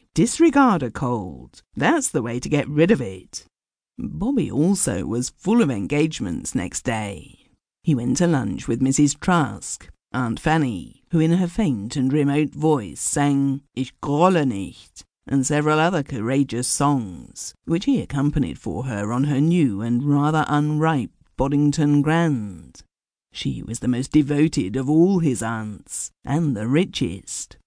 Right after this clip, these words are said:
and the least robust, and sometimes Bobby, when he was not thinking what he was thinking about,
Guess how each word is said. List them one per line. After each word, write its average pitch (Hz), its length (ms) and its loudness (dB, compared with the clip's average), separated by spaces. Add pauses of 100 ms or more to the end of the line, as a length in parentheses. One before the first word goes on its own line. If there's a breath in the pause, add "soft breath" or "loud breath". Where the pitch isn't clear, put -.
(100)
and 87 340 -2
the 131 100 -2
least 143 360 2
robust, 151 840 0 (280)
and 120 180 0
sometimes 139 640 -2
Bobby, 127 840 -2
when 127 160 0
he 160 60 4
was 202 180 2
not 226 180 0
thinking 135 580 0
what 123 180 -2
he 151 80 4
was 147 180 4
thinking 170 400 0
about, 95 600 -10